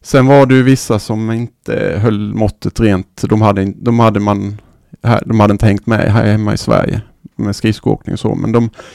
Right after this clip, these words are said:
i och med att det var liten rink så, så kunde de få ut sitt spel och provocera fram grejer som, som gjorde att de hade en,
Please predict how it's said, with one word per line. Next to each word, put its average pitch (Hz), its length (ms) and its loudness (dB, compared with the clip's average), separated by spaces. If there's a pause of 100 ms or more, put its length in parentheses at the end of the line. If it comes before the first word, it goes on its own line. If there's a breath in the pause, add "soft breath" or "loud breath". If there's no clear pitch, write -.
i 143 160 6
och 143 40 8
med 139 120 8
att 139 100 0
det - 80 -2
var 127 120 6
liten 120 420 2
rink 113 280 0
så, 98 600 2 (1300)
så - 200 0
kunde 135 300 4
de 131 240 6
få - 160 4
ut 120 180 4
sitt - 200 2
spel 113 420 4
och 107 360 2
provocera 110 580 0
fram 107 320 -2
grejer 104 320 -2
som, 107 300 -8
som 107 200 -6
gjorde 107 280 4
att 98 100 -2
de 98 420 -4
hade 110 300 0
en, - 280 -6